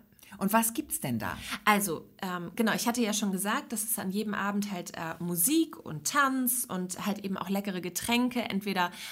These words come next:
Speaker 2: an dem Stand draußen oder in der Bar. Da ist dann auch eine Riesenauswahl an Drinks und Cocktails und Mischgetränken und allem drum und dran. Es gibt, äh,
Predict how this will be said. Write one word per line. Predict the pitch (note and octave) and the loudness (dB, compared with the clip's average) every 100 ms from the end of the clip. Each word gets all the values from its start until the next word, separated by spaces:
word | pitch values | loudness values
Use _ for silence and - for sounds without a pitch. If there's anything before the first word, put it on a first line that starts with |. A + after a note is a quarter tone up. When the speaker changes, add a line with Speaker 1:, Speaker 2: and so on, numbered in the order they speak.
| - | 0
Speaker 2:
an | F#3+ | 2
dem | F#3 | 4
Stand | F#3+ - D#3 D3+ G3+ | 2 -2 -4 -2 2
draußen | A#3+ C#4 C4+ C4 B3+ | 4 4 2 2 0
oder | A3+ A3+ A3 G#3+ | 2 2 2 2
in | F#3 | 0
der | F3 | -2
Bar. | F3 G3+ A#3 B3 | 2 2 4 2
Da | A3 F#3 | 2 0
ist | F#3+ - | 0 -2
dann | F#3+ | -4
auch | F#3+ | -2
eine | F#3+ G3+ | 0 2
Riesenauswahl | A3 B3 G#3 G3+ G3 G#3+ A3+ F#3+ F#3+ F#3+ | 4 4 4 2 2 2 0 0 0 -2
an | - F3+ | -4 -4
Drinks | F3+ G3+ G3+ G3+ | -2 2 4 2
und | G3+ F3 - | 0 -6 -6
Cocktails | - A3+ - F#3+ F3+ F3+ | -8 -6 -4 -4 -4 -4
und | - F3 E3+ - | -6 -6 -4 0
Mischgetränken | A3+ G#3+ G3 - F#3 E3+ F3 | 0 0 -8 -6 -6 -6 -8
und | E3 | -4
allem | - F#3+ F#3+ | -2 -2 -4
drum | F#3 F3 | -4 -6
und | E3 | -6
dran. | - G#3+ G#3+ G#3+ - - A#3 | 0 0 0 -4 -12 -14 -2
Es | C#4 - | 0 2
gibt, | B3+ A3+ | -2 -2
äh, | D3 A3+ A3+ A3 | -2 0 0 -2